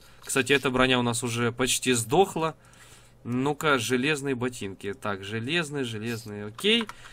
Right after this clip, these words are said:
Теперь смотри, какой мы крутой. Нифига. Вот это да. Прям какой-то этот, э,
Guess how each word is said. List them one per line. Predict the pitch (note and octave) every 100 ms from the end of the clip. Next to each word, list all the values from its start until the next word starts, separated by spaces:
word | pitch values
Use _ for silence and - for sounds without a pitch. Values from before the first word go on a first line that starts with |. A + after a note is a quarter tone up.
| -
Теперь | - - F3+ F#3
смотри, | F3 E3
какой | C#3+ C#3
мы | C3
крутой. | B2 C3+ B2 B2 A2+
Нифига. | A2+ D#3+ - A#2 G#2+ C#3+ D#3+ - - - - - - -
Вот | - B2 B2+
это | C3+
да. | A2+ A2+ G#2+ - - - -
Прям | C3+ C3+
какой-то | C#3+ C3 C#3+ C#3
этот, | B2+ A2 -
э, | G#2+ A2 A2 A2